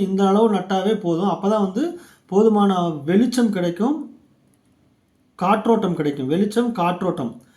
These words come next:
அது ரொம்ப முக்கியங்க பயிருக்கு. அப்பதான் வந்து தனக்கு தேவையான உணவை தானே தயாரிச்சுக்கிட்டு ஒளி சேர்க்கை செஞ்சு பயிர் வந்து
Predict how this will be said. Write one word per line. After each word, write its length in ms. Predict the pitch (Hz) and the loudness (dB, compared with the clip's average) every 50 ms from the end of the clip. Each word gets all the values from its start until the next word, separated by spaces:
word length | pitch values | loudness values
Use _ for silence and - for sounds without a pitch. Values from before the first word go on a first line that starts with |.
| _ _ _ - | _ _ _ -8
அது 120 | - 170 175 | -4 -2 0
ரொம்ப 200 | 180 185 202 214 208 | 2 2 2 4 2
முக்கியங்க 480 | 196 180 - - 220 208 180 170 170 180 190 190 | 2 0 0 -2 0 2 2 2 0 -2 -4 -4
பயிருக்கு. 420 | - 156 175 190 185 185 185 202 262 240 | -2 0 2 2 2 0 0 -2 -2 -2
அப்பதான் 360 | 175 - - 185 214 208 196 | -2 -4 -2 -2 0 0 0
வந்து 240 | 180 180 175 220 302 339 339 - - - _ _ | 0 -2 -2 -2 -4 -4 -6 -10 -16 -20 _ _
தனக்கு 280 | - 175 180 180 175 - | -6 -6 -6 -6 -6 -4
தேவையான 460 | - 196 214 226 226 226 220 214 208 196 185 | 0 2 2 4 4 4 4 4 2 0 0
உணவை 360 | 190 196 208 208 208 202 196 | 0 0 0 2 0 0 0
தானே 340 | - 165 170 185 196 202 202 | -2 -2 -2 0 2 2 2
தயாரிச்சுக்கிட்டு 640 | 180 180 180 185 190 185 185 - 165 - - 262 247 | 2 0 -2 -2 -2 -2 -4 -8 -12 -8 -4 -4 -2
ஒளி 200 | 185 175 196 208 208 | 0 2 2 2 2
சேர்க்கை 340 | 208 214 202 196 190 175 | 2 0 -2 -2 -2 -6
செஞ்சு 260 | 170 180 165 165 202 240 - | -6 -6 -6 -4 -4 -6 -4
பயிர் 320 | - 170 185 202 220 208 202 | -2 0 0 2 2 2 2
வந்து 280 | 190 180 180 190 269 | 0 0 -2 -4 -4